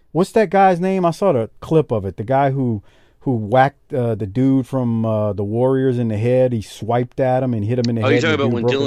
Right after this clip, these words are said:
Speaker 2: Dylan
Speaker 1: arm.
Speaker 2: Brooks hit, uh, Gary Payton Junior.
Speaker 1: Wrestling, just straight up wrestling angle. I mean, it's like when they broke Dusty's arm.
Speaker 2: Well, and then the coach comes out and says, "We don't play dirty." And then the next game, their guard hurts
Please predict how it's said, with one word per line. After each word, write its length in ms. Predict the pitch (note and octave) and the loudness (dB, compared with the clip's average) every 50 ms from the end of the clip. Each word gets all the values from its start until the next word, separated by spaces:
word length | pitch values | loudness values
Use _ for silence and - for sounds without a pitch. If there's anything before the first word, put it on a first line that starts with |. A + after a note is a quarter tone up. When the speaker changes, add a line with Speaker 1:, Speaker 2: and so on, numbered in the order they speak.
| C3 | -2
Speaker 2:
Dylan 40 | A#2+ | -2
Speaker 1:
arm. 120 | A#2+ A#2+ | -4 -4
Speaker 2:
Brooks 320 | B2 D3+ C#3 A2 - - - | -4 -4 -6 -6 -8 -12 -20
hit, 320 | - - - A#2+ A#2 A2+ G#2+ | -18 -8 -4 -4 -2 -2 -2
uh, 420 | G#2+ G#2+ G2+ G2 F#2 F2 E2+ C2 - _ _ F#2+ | -4 -4 -4 -4 -6 -6 -10 -12 -16 _ _ -10
Gary 240 | A2+ B2 A#2+ A#2 | -8 -6 -6 -6
Payton 520 | - - A#2+ A#2 A2+ - - G2 F#2+ F#2 F2+ | -6 -6 -6 -6 -6 -8 -10 -12 -12 -14 -14
Junior. 640 | - G2+ A2+ A2+ G2+ F#2 F2 D#2+ - - - _ _ _ _ _ _ | -12 -10 -10 -10 -8 -10 -12 -14 -16 -18 -20 _ _ _ _ _ _
Speaker 1:
Wrestling, 640 | - A#2 C3 C3+ C3 A#2+ A2 - - G#2 F#2 F2+ E2+ | -4 2 2 4 4 4 2 -2 -6 -8 -8 -8 -8
just 220 | - C3+ C#3+ - - | -4 -4 -4 -4 -4
straight 260 | - - C#3 C#3+ C#3 | -2 0 2 4 4
up 140 | C3+ B2+ A#2+ | 4 2 2
wrestling 440 | A#2 A#2 A2+ G#2+ G2+ - G#2+ G2+ F#2+ | 0 0 0 0 -2 -4 -6 -6 -6
angle. 340 | F#2+ F#2 F#2 F2 F2+ F#2+ A2+ | -6 -6 -8 -8 -8 -4 -2
I 40 | C3 | 2
mean, 120 | D3 D3 | 2 2
it's 120 | D3+ C#3+ E3+ | 2 4 2
like 140 | D#3 C#3+ | 2 2
when 120 | C3+ D3 C#3+ | 4 2 2
they 80 | C#3 | 2
broke 260 | C3 A#2 D3 D3 B2+ A#2 | 2 4 2 2 2 2
Dusty's 380 | D3 C3+ B2+ - C#3 B2 A2+ | 0 -2 -2 -2 -4 -4 -2
arm. 400 | A2 G2 F2+ F2 F2 E2+ F2 - - - - - - - | -2 -2 -4 -6 -8 -10 -12 -14 -16 -20 -20 -20 -20 -8
Speaker 2:
Well, 420 | G#3 A3 A3+ G3+ F3 D#3+ D3+ D#3+ - | -2 0 0 2 2 0 -4 -6 -6
and 240 | - D#3+ E3+ E3+ E3+ F3 | -4 -4 -2 -2 -2 -2
then 180 | G3+ G#3 F#3+ | -2 -2 -2
the 80 | F3 - | -6 -6
coach 320 | - - F3 F#3 F3+ - | -6 -6 -6 -6 -6 -8
comes 260 | - E3+ D3+ C#3+ A#2+ | -8 -8 -8 -6 -4
out 140 | C#3 C3 B2+ | -6 -6 -6
and 100 | A#2+ A#2 | -6 -10
says, 260 | - - B2+ A2+ G2 | -12 -10 -10 -10 -10
"We 140 | A2 C3+ D#3+ D#3+ | -10 -8 -6 -6
don't 200 | C#3+ A#2+ G2 - | -6 -6 -8 -8
play 160 | B2+ A#2 A2 | -10 -10 -8
dirty." 500 | F#2+ A#2 A#2+ C3+ B2+ A2 G#2 G2 F#2+ - _ | -6 -4 -4 -4 -4 -6 -8 -12 -12 -14 _
And 180 | - A2+ A#2 B2 | -10 -8 -6 -6
then 120 | B2 A#2+ | -6 -6
the 100 | A#2 A#2 | -6 -6
next 300 | A#2 B2+ C#3 B2+ - - | -4 -4 -6 -6 -8 -12
game, 540 | - D3 D3 D3 C#3 B2 A#2 G#2+ G2+ - _ _ _ _ | -8 -6 -6 -4 -4 -6 -6 -10 -12 -18 _ _ _ _
their 200 | A#2 C3 C3+ C#3+ | -6 -6 -6 -6
guard 500 | A#2 A2 C#3 C#3+ C#3+ C3 B2 A#2+ A2 G2+ _ _ _ - | -4 -6 -6 -4 -2 -2 -4 -4 -6 -10 _ _ _ -20
hurts 560 | - - C#3+ C#3 C#3 B2 - _ - - - | -14 -10 -8 -8 -8 -8 -14 _ -20 -20 -20